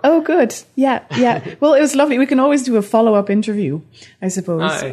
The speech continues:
Speaker 2: excellent,
Speaker 1: <laughs>
Speaker 2: excellent. Well, you know what? Um, people can come to the show notes,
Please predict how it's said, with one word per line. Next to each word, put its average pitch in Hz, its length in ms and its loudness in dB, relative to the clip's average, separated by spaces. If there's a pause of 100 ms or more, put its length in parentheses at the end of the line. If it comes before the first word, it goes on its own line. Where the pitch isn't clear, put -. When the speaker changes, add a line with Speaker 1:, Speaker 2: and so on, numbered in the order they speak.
Speaker 2:
excellent, - 460 2
Speaker 1:
<laughs> - 180 0
Speaker 2:
excellent. - 460 -4 (360)
Well, 226 280 -2
you 196 100 -4
know 220 160 -2
what? 196 400 -6 (140)
Um, 151 260 -6
people 208 340 -10
can 202 200 -10
come 175 240 -8
to - 100 -20
the 147 100 -12
show 165 320 -8
notes, 139 520 -8